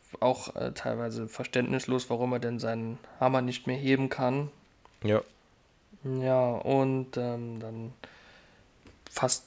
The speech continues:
Speaker 1: Jane Foster noch kurz den, den Entschluss, Thor zu retten mit der Science Crew.
Speaker 2: Ja.
Speaker 1: Und, äh, dann wird Thor von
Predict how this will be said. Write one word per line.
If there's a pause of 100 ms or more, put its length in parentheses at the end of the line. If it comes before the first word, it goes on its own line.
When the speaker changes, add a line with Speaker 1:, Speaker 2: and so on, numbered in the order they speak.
Speaker 1:
Jane
Foster
noch
kurz
den, (560)
den
Entschluss, (240)
Thor
zu
retten (120)
mit
der
Science
Crew. (580)
Speaker 2:
Ja.
Speaker 1:
Und,
äh,
dann
wird (400)
Thor
von